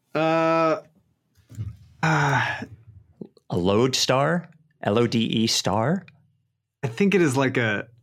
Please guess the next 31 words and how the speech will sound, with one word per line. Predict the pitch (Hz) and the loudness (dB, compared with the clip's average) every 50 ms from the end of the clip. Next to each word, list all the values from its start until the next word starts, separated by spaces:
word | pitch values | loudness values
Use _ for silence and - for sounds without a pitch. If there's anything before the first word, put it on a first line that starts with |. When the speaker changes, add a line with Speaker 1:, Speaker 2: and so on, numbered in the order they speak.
| _ _ _ _ _ _ _ _ - | _ _ _ _ _ _ _ _ -4
Speaker 1:
yeah. | 135 127 113 98 90 90 - - - _ _ _ _ _ _ _ _ _ _ _ _ - - - | -2 0 0 0 -2 -6 -8 -12 -18 _ _ _ _ _ _ _ _ _ _ _ _ -12 -8 -8
Speaker 2:
Okay. | - - - 139 - - | -8 -6 -8 -8 -4 -2
Speaker 1:
Like | 131 127 117 123 | -2 0 0 0
an | 123 117 120 | 0 2 2
inspiration. | 117 120 117 120 - - 123 113 101 98 95 98 - - 107 92 98 117 - - _ _ - | 2 0 0 -2 -2 -2 0 2 2 2 0 0 -2 -4 -4 -6 -8 -10 -12 -16 _ _ -6
Like | - 113 107 107 107 | -4 -2 -2 0 0
a, | 107 104 107 | 0 0 0
Speaker 2:
Okay. | 110 - - - - - | 0 0 -2 -2 -2 -4
Speaker 1:
a | 135 120 | -6 -8
t-, | 120 - 143 | -6 -6 -4
a | 131 120 117 120 - | -4 -4 -4 -6 -6
touchstone | - - 123 120 120 - - 123 113 110 110 | -4 -2 -2 -2 -2 -2 -2 0 0 0 0
that | 104 110 | 0 0
you're, | 107 104 104 | 2 2 2
like, | 104 98 101 98 101 - | 2 0 -2 -4 -6 -10
sort | - - - 117 107 104 | -8 -4 -2 0 0 0
of, | 98 | -2
uh, | 98 98 113 165 - - - - - _ _ _ _ _ _ _ _ _ _ _ _ _ _ - - - | -4 -6 -8 -10 -12 -16 -20 -20 -20 _ _ _ _ _ _ _ _ _ _ _ _ _ _ -16 -14 -10
your | 104 101 - - - - - | -10 -8 -4 0 0 2 2
Speaker 2:
makes | 110 104 | 2 2
Speaker 1:
guiding, | - 113 113 107 113 | 0 0 0 0 0
Speaker 2:
sense. | 113 117 | 0 0
Speaker 1:
your | 123 120 | 0 2
guiding | 127 127 120 117 113 110 110 | 2 0 0 0 0 0 0
light, | 98 90 90 92 - - | 0 -2 -2 -2 -4 -6
I | 92 101 | -6 -6
guess. | 92 95 - 123 - - - _ _ _ _ _ _ - - - - - - - - - | -6 -8 -10 -10 -14 -18 -20 _ _ _ _ _ _ -20 -20 -18 -14 -14 -14 -14 -12 -10
Speaker 2:
These | - 127 123 220 262 262 226 | -2 2 4 4 4 4 4
aren't | 220 120 175 175 170 170 165 160 - | 2 2 2 2 2 2 0 0 0
some | - - 165 135 123 | -2 0 2 0 0
trite | 123 - - - - 147 135 147 147 - - - | 0 0 -2 0 0 2 2 0 0 -2 -6 -12